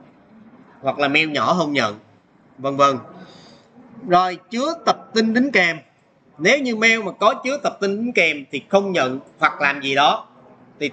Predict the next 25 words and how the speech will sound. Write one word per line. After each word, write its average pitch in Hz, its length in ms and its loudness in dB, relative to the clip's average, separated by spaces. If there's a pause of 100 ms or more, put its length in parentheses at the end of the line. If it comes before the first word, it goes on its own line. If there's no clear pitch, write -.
tí 254 180 2
nữa 165 180 -4
mình 170 140 -6
sẽ 131 180 -4
thấy 220 180 2
cái 226 100 -6
hành 143 160 -6
động. 117 220 -2 (1500)
Vậy 147 160 2
mình 147 140 -6
sẽ 160 140 -8
chọn 135 380 0
cái, 185 120 0 (200)
cái 196 200 4
quy 185 140 4
chuẩn 175 280 -6
ở 160 80 -2
đây. 165 260 2 (340)
Sau 233 200 2
đó 175 140 4
mình 165 180 -4
tạo, 127 380 0 (1700)
tạo 120 180 0
bộ 120 140 -4
lọc. - 460 0